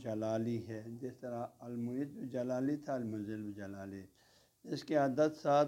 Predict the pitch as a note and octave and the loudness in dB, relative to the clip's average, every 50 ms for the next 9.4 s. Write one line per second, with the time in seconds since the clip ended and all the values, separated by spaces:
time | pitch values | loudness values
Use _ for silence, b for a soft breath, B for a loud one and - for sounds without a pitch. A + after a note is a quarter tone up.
0 | D3 - - - C3+ C3+ C#3 C#3 C#3 C3+ - - A#2+ G#2+ - _ - B2+ B2 A2 | 2 -4 -6 -4 0 0 0 0 -2 -4 -8 -10 -10 -10 -10 _ -2 -2 -2 -2
1 | G2 F2+ G2+ G2 - - _ _ _ b b b b b b b b b b b | -2 -6 -10 -14 -16 -16 _ _ _ b b b b b b b b b b b
2 | b - B2+ B2 B2 C3 C3 B2+ B2+ B2+ A#2 A#2 - B2 A#2+ A#2 A#2 G#2 A2+ A#2 | b -6 -4 -2 0 2 2 2 2 2 0 -4 -4 -4 -2 -2 -2 -2 -2 -2
3 | A2 A2 G#2+ G#2 A#2+ B2+ C3+ B2+ C3 D#3 D3 C#3 C3+ C3+ C3+ - E3 D3 C#3 C3 | -2 -2 0 2 2 2 2 2 2 0 2 2 2 0 -2 -6 -6 -4 0 0
4 | B2+ A#2+ B2+ B2+ B2+ B2+ B2 A#2+ - C3+ A2+ A2 A2+ A#2 A2+ - B2 A#2 A#2 - | 2 2 2 2 2 0 -2 -2 -4 -6 -4 -4 -4 -4 -4 -4 -6 -8 -6 -6
5 | A2+ A2 A2+ - A#2+ A#2+ A#2 - - D3 B2+ C3 C3 B2+ C3 D3 C#3+ C3 A#2+ A#2 | -8 -8 -8 -10 -16 -18 -16 -12 -10 -8 -6 -6 -6 -6 -6 -6 -4 -4 -4 -4
6 | A#2 A2+ A#2+ A2+ A2+ A2+ A2+ A2 - A2 A2+ - A#2 A2+ A2+ - - A#2 A#2 A#2 | -6 -6 -6 -6 -4 -4 -6 -8 -10 -12 -12 -10 -10 -10 -10 -10 -6 -6 -4 -6
7 | A#2 - G2+ - - - A2+ G#2 - A2+ A2+ G#2+ - - D3 D3 D3 C#3+ C3+ - | -6 -8 -20 -20 -20 -20 -18 -14 -10 -10 -10 -8 -8 -6 -4 -2 -2 -2 -4 -6
8 | - - A#2+ A#2 A2+ A#2 E3 C3 A2+ G#2 G2+ G#2 A2+ A2+ G#2 - _ - G2+ F#2+ | -8 -10 -10 -10 -10 -10 -12 -12 -12 -12 -12 -12 -12 -14 -14 -16 _ -20 -20 -20
9 | F#2 F#2 G2 - - _ _ | -20 -20 -20 -20 -20 _ _